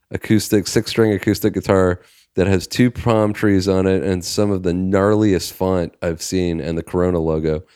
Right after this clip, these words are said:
just kinda haphazardly splashed upon the body. It is a hundred and twenty-nine dollars, available from Capital Guitars in Minneapolis.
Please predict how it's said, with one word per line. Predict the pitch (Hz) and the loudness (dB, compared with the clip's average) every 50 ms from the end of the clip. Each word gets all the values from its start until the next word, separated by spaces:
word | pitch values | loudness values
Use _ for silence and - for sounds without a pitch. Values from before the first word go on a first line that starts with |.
| _ _ _ _ _ _ _ _ _ _ _ - | _ _ _ _ _ _ _ _ _ _ _ -4
just | - 120 120 - | -2 -2 0 0
kinda | - 127 113 92 92 | 0 2 2 2 0
haphazardly | 95 101 113 117 110 - 120 104 104 110 107 92 87 92 90 85 | 0 0 0 -2 0 0 2 2 2 2 0 -2 -2 0 0 0
splashed | - - - - - 87 98 101 101 95 92 - - - | -2 -4 -8 -8 -2 0 2 2 2 0 -2 -4 -6 -8
upon | 80 - 92 90 87 | -6 -4 -2 -2 -2
the | 85 80 | -2 -2
body. | 80 82 82 85 82 78 73 67 - _ - _ _ - | -2 0 0 0 0 -2 -4 -6 -10 _ -20 _ _ -4
It | - 104 101 | 0 2 2
is | 95 85 87 | 2 2 0
a | 80 | -4
hundred | - - - - 123 131 131 135 135 131 113 | -6 -4 0 0 2 2 4 4 2 2 2
and | 92 95 92 90 | 0 -2 -2 -4
twenty-nine | - - 113 113 113 110 107 101 98 98 | -4 -4 -2 0 0 0 0 0 0 0
dollars, | 92 95 87 90 92 90 90 87 85 - - _ _ _ - | 0 0 0 2 2 2 0 0 -2 -6 -10 _ _ _ -10
available | - 82 82 95 98 104 101 98 101 92 | -8 -4 0 2 2 4 4 2 0 0
from | - - 76 73 | -2 -4 -6 -6
Capital | - - - 107 101 98 - 104 92 90 | -6 -4 -4 -4 -2 -2 -2 -2 -2 -2
Guitars | 87 90 85 - - 90 90 92 92 90 85 - - - _ _ _ _ _ - | -4 -4 -4 -2 0 2 2 4 2 2 0 -2 -6 -14 _ _ _ _ _ -12
in | 69 69 69 71 | -10 -8 -4 0
Minneapolis. | 82 95 101 95 87 78 73 - - - 127 120 - - - - | 2 2 4 4 2 2 0 -2 -6 -10 -18 -18 -18 -18 -18 -18